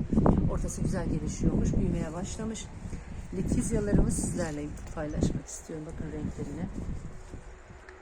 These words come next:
Alev kırmızısı olmuşlar. Onlar da çiçeğe durdular. Bu kestiklerim bakın, e, kestiğim letizyalarım her biri iki tane, üç tane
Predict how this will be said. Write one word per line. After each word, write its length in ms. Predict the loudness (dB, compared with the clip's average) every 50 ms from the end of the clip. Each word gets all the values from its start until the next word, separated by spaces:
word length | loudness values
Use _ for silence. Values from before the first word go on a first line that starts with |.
| -18 -18 -18 -18 -18 -18 -16 -16 -16 -16 -16 -16 -16 -14
Alev 240 | -12 -10 -10 -10 -10 -12
kırmızısı 540 | -12 -12 -10 -10 -10 -10 -10 -10 -10 -8 -8
olmuşlar. 580 | -10 -10 -10 -12 -12 -12 -10 -10 -10 -10 -10 -10 -10
Onlar 340 | -8 -6 -4 -4 -4 -4
da 120 | -6 -6 -6
çiçeğe 360 | -6 -6 -6 -4 -4 -4 -4 -4
durdular. 720 | -6 -6 -6 -6 -6 -4 -4 -4 -4 -6 -6 -6 -6 -4 -4 -4 -6 -6 -6 -6 -4 -4 -2 0 0 -2 -2 -4 -4 -4 -4 -4 -4
Bu 120 | -4 -4
kestiklerim 680 | -2 -2 -2 -2 -2 -4 -4 -2 -2 -2 0 0 2 2
bakın, 360 | 2 2 2 2 0 0 0 0 0 -2 -2 -4 -6 -6 -6 -6 -6 -4 0 0
e, 800 | 2 2 4 4 4 4 2 2 4 6 6 8 8 6 6 8 8 8
kestiğim 440 | 8 6 4 4 4 6 8 8 6
letizyalarım 800 | 6 6 4 6 6 6 6 6 4 2 0 -2 -2 -2 -2 -2 -4 -6 -6 -6 -6 -6 -8 -8 -4 -2 0 0 0 0
her 200 | 0 0 -2 -4
biri 220 | -4 -4 -4 -4 -4 -4 -6 -8 -8 -8 -8 -6 -4 -4 -2 -2 -2 -2 -2 -4 -4 -6 -8 -8 -10
iki 220 | -10 -10 -10 -12
tane, 380 | -10 -10 -8 -8 -6 -6 -8 -8
üç 260 | -8 -8 -10 -10 -10
tane 440 | -10 -10 -10 -10 -8 -8 -8 -8